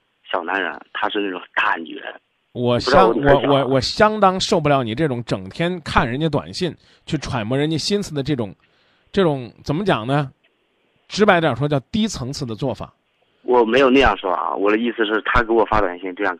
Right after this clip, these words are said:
Speaker 1: 跟我说的。
Speaker 2: 我知道啊，
Speaker 1: 他说我
Speaker 2: 我恰恰说的就是你，
Speaker 1: 啊。
Speaker 2: 整天依靠看人家短信去揣摩人家的意思，这种恋爱的方法是低层次的，说明你紧张他，你根本心里边就没底。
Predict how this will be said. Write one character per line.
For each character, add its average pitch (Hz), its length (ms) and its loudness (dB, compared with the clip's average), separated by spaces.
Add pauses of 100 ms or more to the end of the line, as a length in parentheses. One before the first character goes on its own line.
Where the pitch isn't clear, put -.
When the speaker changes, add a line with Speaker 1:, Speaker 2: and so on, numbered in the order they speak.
Speaker 1:
跟 107 100 -4
我 101 60 -4 (260)
说 110 80 -14
的。 135 60 -2
Speaker 2:
我 139 140 2
知 254 220 0
道 226 200 8
啊， 185 140 6
Speaker 1:
他 - 60 -6
说 - 100 -10
我 151 100 -2
Speaker 2:
我 175 100 6
恰 - 540 0
恰 233 180 2
说 254 160 4
的 269 80 4
就 285 160 0
是 262 60 0
你， 175 360 0
Speaker 1:
啊。 - 60 -12 (320)
Speaker 2:
整 175 220 4
天 262 240 2
依 269 140 -2
靠 233 180 4
看 254 240 4
人 226 100 2
家 262 120 4
短 143 220 -2
信 220 200 -6
去 220 120 -4
揣 160 260 2
摩 180 160 4
人 196 100 2
家 214 80 -2
的 214 80 -4
意 214 140 -4
思， 117 180 -8 (260)
这 302 180 6
种 170 180 2
恋 220 120 2
爱 208 60 4
的 180 80 2
方 214 180 2
法 123 160 0
是 143 100 -6
低 254 220 2
层 143 240 -4
次 147 160 -8
的， 165 200 -10
说 - 180 0
明 220 200 0
你 233 120 -6
紧 117 340 -6
张 165 280 2
他， 107 120 -6 (280)
你 127 240 -8
根 262 260 2
本 123 160 -2
心 175 220 -2
里 123 60 -2
边 123 140 0
就 131 100 -2
没 120 200 -2
底。 87 240 -14